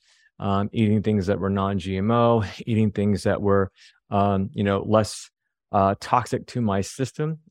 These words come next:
And, and that was really important. Um, but I feel that that was one aspect of it. There was a whole nother aspect of it that was really more along the lines of, um, psychological and mental health.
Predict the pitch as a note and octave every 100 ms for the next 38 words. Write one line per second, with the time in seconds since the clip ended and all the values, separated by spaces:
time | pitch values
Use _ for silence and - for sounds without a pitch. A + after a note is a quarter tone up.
0 | - G#2+ G#2 G2+ - G#2 G#2+ A#2 A2 F#2
1 | G#2 G#2+ G2+ F#2 F#2 B2 F2+ F#2 F#2+ -
2 | _ _ _ _ - A2 A2 G#2 - _
3 | - C3+ - - A#2+ A#2 D3 C#3 B2+ A2
4 | A2+ - A2+ A#2+ - B2 G2 G#2+ A2+ -
5 | G#2 A2+ - C3 C3 B2+ C3 G#2+ G#2 A2
6 | G#2 A#2 A2+ A#2+ G#2+ G#2 A2+ A2 G#2 _
7 | _ _ - A#2 B2 - G#2+ G2 - E2+
8 | G2+ G#2+ - G#2 - G#2+ G2+ G#2 B2 A2
9 | A2 A2 G2+ G2+ G2+ G2+ F#2 - A2 G2+
10 | G2+ G2+ G2 G2 F#2+ F2+ - G2+ G2 F#2
11 | - _ _ _ _ - G2 F#2+ F2+ -
12 | - - A#2 A2 G#2 G#2+ A2 G2+ G#2 G#2
13 | G2+ G2 - F#2 F#2 G2+ G2 F#2 G2 G#2
14 | B2